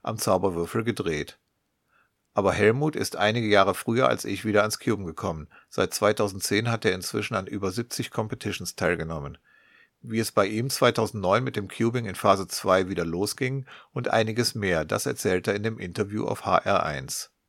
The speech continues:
Leider hat es nicht geklappt, dass wir rechtzeitig die Erlaubnis bekommen hätten, dieses Interview hier abzuspielen.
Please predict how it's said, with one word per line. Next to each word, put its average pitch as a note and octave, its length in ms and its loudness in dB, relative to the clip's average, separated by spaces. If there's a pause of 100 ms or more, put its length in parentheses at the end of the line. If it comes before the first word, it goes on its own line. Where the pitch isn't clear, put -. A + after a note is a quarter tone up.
(840)
Leider A#2 300 4
hat A#2+ 140 4
es - 120 -4
nicht B2+ 200 -2
geklappt, B2 400 2
dass G#2 200 -2
wir G2+ 200 2
rechtzeitig G#2+ 440 0
die G2+ 80 0
Erlaubnis F#2+ 460 0
bekommen G#2 400 -4
hätten, G2 260 -6
dieses F2+ 300 -6
Interview G2+ 460 -6
hier G2+ 200 2
abzuspielen. D#2+ 760 -6